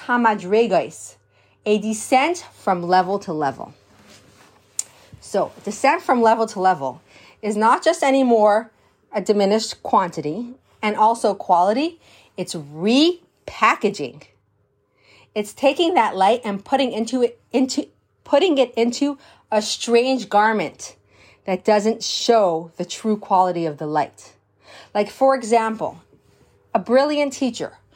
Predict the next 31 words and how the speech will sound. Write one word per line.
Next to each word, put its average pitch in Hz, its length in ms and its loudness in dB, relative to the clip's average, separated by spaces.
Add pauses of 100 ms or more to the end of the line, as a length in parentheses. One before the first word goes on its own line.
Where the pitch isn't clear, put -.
(260)
who 240 140 -4
has 226 280 2
these 214 260 -4
abstract 247 640 0
spiritual 285 640 0
concepts 214 600 -2
that 214 120 -4
he 247 140 -2
wants 254 460 0
to 202 320 -8 (500)
convey 233 460 0
to 294 160 -2
his 247 180 0
students 208 640 -6 (380)
who 240 160 -4
have 208 320 0 (100)
no 254 540 2
idea 254 420 0
of 240 80 -2
spirituality 220 1040 -2 (320)
and 233 180 -4
cannot 262 460 0
grasp 262 400 0 (120)
abstraction 233 960 -2
at 196 160 0
all. 185 400 0 (880)
So - 180 -4
what 269 180 2
does 392 140 -2
he 262 100 -4
do? 185 400 -6